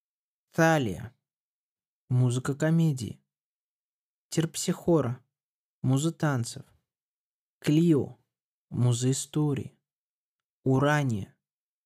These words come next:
муза астрономии. И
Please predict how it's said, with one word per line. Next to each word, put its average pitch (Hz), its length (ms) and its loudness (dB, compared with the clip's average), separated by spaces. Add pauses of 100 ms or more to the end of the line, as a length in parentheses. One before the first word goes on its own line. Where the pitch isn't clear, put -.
(240)
муза 123 340 0
астрономии. 135 840 -2 (1400)
И 175 380 -2